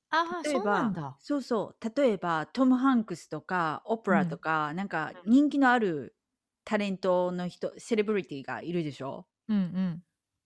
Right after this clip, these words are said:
Speaker 2: あの人たちがすっごい極悪な人だっていう噂をするとか、それこそ、まあ、一般的なやつやったら、人間は月に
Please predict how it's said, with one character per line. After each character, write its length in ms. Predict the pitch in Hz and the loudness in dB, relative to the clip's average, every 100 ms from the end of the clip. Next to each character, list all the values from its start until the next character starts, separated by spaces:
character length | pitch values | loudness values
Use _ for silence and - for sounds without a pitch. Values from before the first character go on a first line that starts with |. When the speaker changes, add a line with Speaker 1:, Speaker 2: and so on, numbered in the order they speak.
| _ | _
Speaker 2:
あ 100 | 277 | 2
の 120 | 294 311 | 2 2
人 200 | 339 - | -4 -2
た 140 | 180 | -4
ち 120 | - | -2
が 200 | 185 170 | -2 -2
す 240 | - 190 190 | -2 -4 -4
っ 80 | - | 0
ご 140 | 269 | 0
い 100 | 190 | 2
極 320 | 202 190 226 | 0 4 6
悪 180 | 208 214 | 6 2
な 140 | 196 | -2
人 220 | 214 - 196 | -2 2 2
だ 160 | 143 | 2
っ 100 | 117 _ | -4 _
て 80 | 160 | -8
い 540 | 160 156 160 156 147 147 | -6 -6 -4 -6 -6 -10
う 80 | - _ _ _ _ | -16 _ _ _ _
噂 520 | 233 226 220 233 208 202 | 6 8 8 4 4 4
を 180 | 190 | 2
す 180 | 185 - | -2 -4
る 120 | 185 175 | -4 -4
と 140 | 143 | -8
か、 500 | - 165 143 135 170 _ _ _ _ | 0 2 2 -4 -12 _ _ _ _
そ 140 | - | -4
れ 80 | 269 | -2
こ 100 | 277 | -2
そ、 240 | 240 190 165 | 2 2 4
ま 200 | 240 180 | 4 4
あ、 180 | - _ _ _ | 0 _ _ _
一 100 | 262 - | -8 -2
般 200 | - 311 | 0 2
的 180 | 311 311 | 0 0
な 80 | 277 | 2
や 100 | 277 | 2
つ 100 | 254 | 2
や 100 | 180 | -2
っ 100 | 165 - | -2 -4
た 100 | 175 | -2
ら、 400 | 208 185 151 - _ _ _ _ _ _ _ | 0 0 -2 -8 _ _ _ _ _ _ _
人 320 | 208 233 247 233 | 6 8 10 8
間 200 | 226 214 | 6 4
は 140 | 208 | 2
月 280 | - - 240 | -4 0 0
に 420 | 185 160 156 | 2 -2 -6